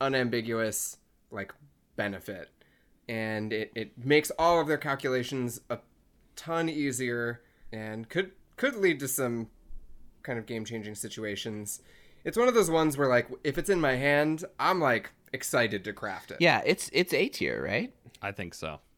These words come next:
Speaker 1: I think it's A tier, absolutely.
Speaker 3: Awesome.
Speaker 2: Is it, is it not S tier?
Speaker 3: Yeah, I mean,
Speaker 1: Is it
Speaker 3: Better
Speaker 1: not
Speaker 3: Burrow
Speaker 1: S tier?
Speaker 3: Bank is S tier.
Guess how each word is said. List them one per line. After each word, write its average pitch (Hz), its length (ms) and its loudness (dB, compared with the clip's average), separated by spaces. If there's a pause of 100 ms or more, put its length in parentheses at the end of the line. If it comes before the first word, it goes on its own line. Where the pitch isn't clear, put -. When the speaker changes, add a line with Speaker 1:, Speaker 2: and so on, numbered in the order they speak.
(100)
Speaker 1:
I 147 120 0
think 151 160 -2
it's 127 140 -2
A 113 140 -2
tier, 101 280 -12
absolutely. 104 600 -8 (100)
Speaker 3:
Awesome. 85 420 -10 (320)
Speaker 2:
Is 135 220 2
it, - 180 0 (280)
is 110 180 -10
it - 140 -8
not 104 560 0
S - 280 -10
tier? - 340 -14 (1200)
Speaker 3:
Yeah, - 260 -6 (260)
I 135 60 -2
mean, 147 240 2 (120)
Speaker 1:
Is 117 160 -10
it - 20 -16
Speaker 3:
Better 165 260 6
Speaker 1:
not 131 100 -6
Speaker 3:
Burrow 131 320 8
Speaker 1:
S 92 80 4
tier? 90 100 2
Speaker 3:
Bank 101 400 -6
is 95 200 -2
S 87 280 -4
tier. 80 400 -8